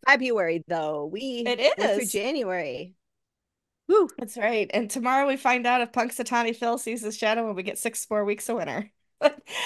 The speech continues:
Speaker 1: I
Speaker 2: I
Speaker 1: need to
Speaker 2: live
Speaker 1: have
Speaker 2: in
Speaker 1: a conversation with Phil? <laughs>
Speaker 2: I live in Rochester. There's always six more weeks of winter, no matter what.
Speaker 1: Yeah.
Speaker 2: Probably more like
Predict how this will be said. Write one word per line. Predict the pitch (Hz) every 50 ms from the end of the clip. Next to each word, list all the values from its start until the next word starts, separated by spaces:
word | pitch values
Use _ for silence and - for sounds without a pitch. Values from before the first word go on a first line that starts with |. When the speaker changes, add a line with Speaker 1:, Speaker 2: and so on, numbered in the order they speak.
| - 392 - 175
Speaker 1:
I | 170
Speaker 2:
I |
Speaker 1:
need | 190 359 359 320
to |
Speaker 2:
live | 339
Speaker 1:
have | 269
Speaker 2:
in | 302 247
Speaker 1:
a | 180
conversation | - - 196 180 170 - 190 185 - 208 190 202 - - 240 240 233
with | 233 233 233
Phil? | - 247 226 226 247 262 285 349 -
<laughs> | - - - _ _ _ _ _ _ _ _ _ _ - - - - - - -
Speaker 2:
I | 311
live | 330 339 330
in | 285 247
Rochester. | 226 220 220 226 - 220 208 - 220 233
There's | 233 262
always | 196 - - 202 202 214 208
six | - 185 - -
more | 170 185
weeks | 214 220 254 247 - -
of | 370 339 -
winter, | 302 320 311 302 294
no | 277 269 277 -
matter | - 269 254 226 233 247
what. | 226 208 214 226 208
Speaker 1:
Yeah. | - -
Speaker 2:
Probably | 233 226 226 240 233 202 220 220
more | 226 208 196 202
like | 196 196 196 202 -